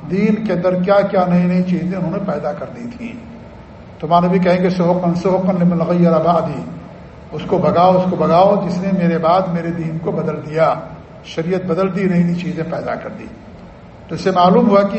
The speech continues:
آپ کی امت کے بہت سارے لوگ جو بدعت خرافات کریں گے،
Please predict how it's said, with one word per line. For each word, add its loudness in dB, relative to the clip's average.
آپ 2
کی -4
امت -2
کے -6
بہت -2
سارے 0
لوگ -4
جو -4
بدعت 2
خرافات 4
کریں -2
گے، -6